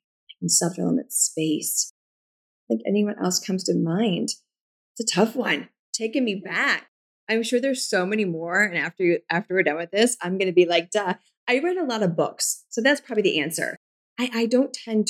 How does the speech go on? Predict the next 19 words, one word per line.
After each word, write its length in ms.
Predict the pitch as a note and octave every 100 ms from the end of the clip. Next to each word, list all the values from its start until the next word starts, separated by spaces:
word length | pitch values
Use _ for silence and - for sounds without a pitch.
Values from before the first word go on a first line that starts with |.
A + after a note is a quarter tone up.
| -
to, 360 | G3+ F#3+ F#3 - _ _ _ _ _
I 80 | G#3+
don't 380 | F#3+ G#3+ B3+ C4+
tend 220 | - G#3+
to, 80 | G#3
like, 200 | F3+ E3 - -
find 360 | E3+ E3 F#3 F#3
people 680 | - D#3 - A#3+ D#4 F4 _ _ _ _ -
to, 240 | A3+ G3 F3+
like, 380 | F3+ E3+ - - _ _ -
guide 260 | F3 F3
me. 180 | E3 D#3+
I 100 | E3
just 200 | F3+ - -
hire 240 | - - E3
people 500 | - G#3+ A#3 B3+ C#4 _ -
to 100 | B3
guide 260 | A#3+ B3+
me. 280 | B3+ C#4 D4